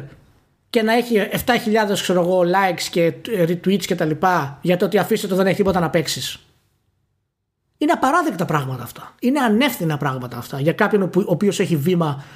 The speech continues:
πολύ μεγαλύτερο από εμάς. Αυτό ήθελα να πω για το, για την νέα φιλοσοφία. Επίσης, σήμερα είχα μια συζήτηση με κάποια παιδιά στο, στο Facebook, πολύ ωραία συζήτηση, γι' αυτό ακριβώς το θέμα χοντρικά,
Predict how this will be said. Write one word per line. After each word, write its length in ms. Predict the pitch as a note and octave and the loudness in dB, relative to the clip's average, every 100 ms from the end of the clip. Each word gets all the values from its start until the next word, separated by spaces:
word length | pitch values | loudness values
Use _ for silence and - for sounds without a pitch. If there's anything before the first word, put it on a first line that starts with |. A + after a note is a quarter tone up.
| - | -6
πολύ 240 | F3+ F#3+ | 0 2
μεγαλύτερο 460 | G3+ E3 D#3+ D#3 C#3 | 2 2 0 0 -2
από 140 | C3+ | -2
εμάς. 500 | C3 A#2+ A#2 - _ _ _ _ _ _ _ _ _ _ _ _ _ - | -4 -6 -10 -14 _ _ _ _ _ _ _ _ _ _ _ _ _ -2
Αυτό 260 | G3+ - | -2 2
ήθελα 260 | C#4 F3 D3+ | 0 0 0
να 100 | D3 | 0
πω 140 | C#3+ | 0
για 140 | C#3 C#3 | 0 0
το, 540 | C3+ C3 B2+ B2+ C#3 C#3 _ _ _ _ _ - - _ _ _ _ _ _ _ _ - | 0 -2 -4 -8 -10 -14 _ _ _ _ _ -20 -20 _ _ _ _ _ _ _ _ -2
για 140 | E3 | 2
την 80 | D#3+ | 4
νέα 120 | D#3+ | 4
φιλοσοφία. 420 | E3 D3 C3 D#3 | 4 0 0 -2
Επίσης, 300 | D#3 - B3+ | -2 0 0
σήμερα 280 | - C4 B3 | 2 2 2
είχα 160 | A#3 G#3+ | 2 0
μια 160 | A3 | 0
συζήτηση 360 | E3+ A#3 - - | 0 -2 -2 -2
με 540 | F3+ E3+ D#3+ D3 C3 A#2+ B2+ E3 _ _ _ - | 0 0 -2 -4 -6 -8 -14 -18 _ _ _ -4
κάποια 240 | G3 F#3 | 0 2
παιδιά 260 | F3 E3 F#3+ | 2 2 2
στο, 640 | F3+ D#3 D3 C#3 C#3 C#3+ D3 | 0 0 0 -2 -4 -6 -6
στο 160 | - C3+ | -4 2
Facebook, 320 | D#3+ D#3 D3+ - - - - | 2 2 -2 -6 -16 -12 0
πολύ 300 | D3 E3 F#3+ | 2 4 4
ωραία 120 | C#3+ | 2
συζήτηση, 400 | B2+ C#3 C3+ D3+ | 0 -2 0 0
γι' 60 | |
αυτό 180 | D#3 - | 2 4
ακριβώς 320 | G3 D#3+ D#3+ | 2 4 2
το 100 | E3 | 0
θέμα 260 | C#3 D3 C3+ | 0 0 0
χοντρικά, 580 | C3+ B2 B2+ E3 - | -2 -4 -2 -2 -2